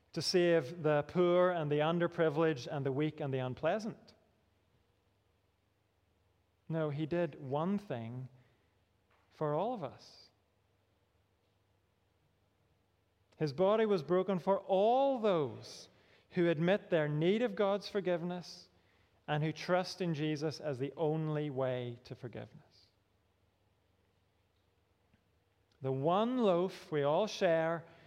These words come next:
is a symbol that we all share the same need, and that need is met the same way by Jesus' sacrifice on the cross. And the cup of wine,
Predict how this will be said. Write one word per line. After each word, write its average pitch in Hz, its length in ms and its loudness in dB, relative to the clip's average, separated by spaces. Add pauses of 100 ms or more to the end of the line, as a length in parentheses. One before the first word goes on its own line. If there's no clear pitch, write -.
(160)
is 147 160 0
a 151 40 0
symbol 196 460 2
that 165 140 -2
we 151 100 2
all 160 240 4
share 156 380 0
the 147 80 -4
same 143 420 -2
need, 220 400 -2 (640)
and 147 160 -2
that 160 180 2
need 170 300 2
is 135 180 -2
met 165 540 -2 (100)
the 127 120 -10
same 170 760 -4
way 127 280 -4 (1500)
by 120 160 -4
Jesus' 143 420 -6
sacrifice 127 680 -8
on 120 80 -10
the 110 80 -12
cross. 131 180 -18 (2750)
And 123 80 -4
the 127 40 -4
cup 165 240 -2
of 135 140 -4
wine, 190 540 0